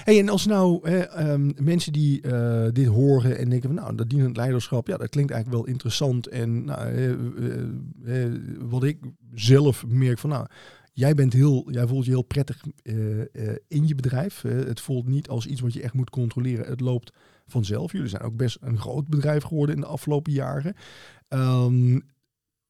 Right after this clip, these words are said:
wat zou iemand dan kunnen doen? Zeggen van, nou, ik wil er eigenlijk ook langzamerhand een beetje mee beginnen op deze manier. Wat zijn dan bijvoorbeeld een aantal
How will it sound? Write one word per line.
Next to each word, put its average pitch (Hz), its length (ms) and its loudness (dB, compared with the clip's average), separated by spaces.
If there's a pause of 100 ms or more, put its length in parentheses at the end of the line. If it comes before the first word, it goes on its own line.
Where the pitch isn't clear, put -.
(340)
wat 165 220 4
zou 180 280 -2
iemand 170 320 0
dan 135 180 0
kunnen 120 340 0
doen? 165 220 2
Zeggen 156 240 -2
van, 180 80 -8
nou, - 120 -12
ik 131 60 -6
wil 147 140 0
er - 80 -8
eigenlijk 117 300 -6
ook 170 140 -6
langzamerhand 147 440 0
een 143 60 0
beetje 139 160 -2
mee 131 140 0
beginnen 127 440 -2 (540)
op 131 140 -4
deze 131 140 2
manier. 127 180 2
Wat 214 100 -2
zijn 196 180 -2
dan 180 160 0
bijvoorbeeld 147 420 0
een 123 160 -4
aantal 139 300 -2